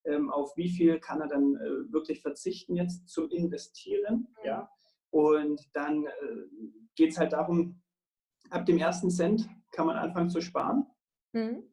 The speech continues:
Speaker 1: Ja? Und, ähm, wenn's um Investieren geht, wo man einen nennenswerten Beitrag zu erhalten, sollte man mindestens zehn Prozent von seinem Nettoeinkommen, also zum Beispiel wer tausendfünfhundert Euro Nettoeinkommen hat,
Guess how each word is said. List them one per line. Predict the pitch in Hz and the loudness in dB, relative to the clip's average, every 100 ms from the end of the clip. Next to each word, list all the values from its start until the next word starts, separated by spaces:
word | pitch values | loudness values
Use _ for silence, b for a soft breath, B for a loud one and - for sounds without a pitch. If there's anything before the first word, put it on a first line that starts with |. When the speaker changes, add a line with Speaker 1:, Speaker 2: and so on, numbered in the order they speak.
| _ - | _ -8
Speaker 1:
Ja? | 165 180 180 B B | -6 -6 -10 B B
Und, | 165 160 165 165 160 160 - - | 6 8 8 6 2 0 -6 -4
ähm, | 147 143 147 | -4 -4 -4
wenn's | 151 - | -4 -6
um | 349 - | -8 -2
Investieren | 196 220 202 - 190 220 185 | 2 2 2 -4 0 2 4
geht, | 135 123 123 - _ | 2 0 -4 -12 _
wo | 151 | -8
man | 147 | -4
einen | 127 - | -4 -2
nennenswerten | 147 208 214 208 165 165 175 | 0 2 2 2 0 0 0
Beitrag | - 175 156 - | 0 0 -4 -2
zu | - | -2
erhalten, | 139 139 - | 0 -2 -2
sollte | 156 151 156 | 0 0 0
man | 156 151 | -2 0
mindestens | 147 165 220 226 - - - 147 180 - - _ _ _ | 2 4 6 6 4 -2 -6 -4 -4 -8 -16 _ _ _
zehn | - 175 220 226 | 2 6 6 4
Prozent | 170 - 170 190 - | 0 -2 -2 0 0
von | 160 | 0
seinem | 147 139 143 | 2 2 2
Nettoeinkommen, | 160 180 202 165 190 190 208 226 226 - | 0 0 -2 -2 -4 -2 4 6 4 -2
also | 139 139 139 | -4 -2 -2
zum | 143 | 0
Beispiel | 139 139 156 151 | 0 0 -4 0
wer | 139 139 - b b - | 2 2 -4 b b 0
tausendfünfhundert | 165 170 165 180 170 160 156 | 2 2 0 0 0 0 -2
Euro | 160 147 | -2 0
Nettoeinkommen | 165 180 202 185 180 180 | -2 -4 -4 -4 -2 -2
hat, | 185 180 | -2 -6